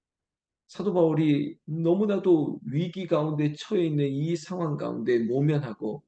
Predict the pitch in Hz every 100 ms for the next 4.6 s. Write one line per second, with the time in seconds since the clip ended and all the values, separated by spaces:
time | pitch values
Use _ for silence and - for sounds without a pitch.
0 | _ - _ - 175 170 165 131 - -
1 | - - - 196 175 - - 220 180 143
2 | - - 117 - - 120 - 180 185 170
3 | 156 131 127 117 - 143 147 - 143 160
4 | 135 - 107 110 123 117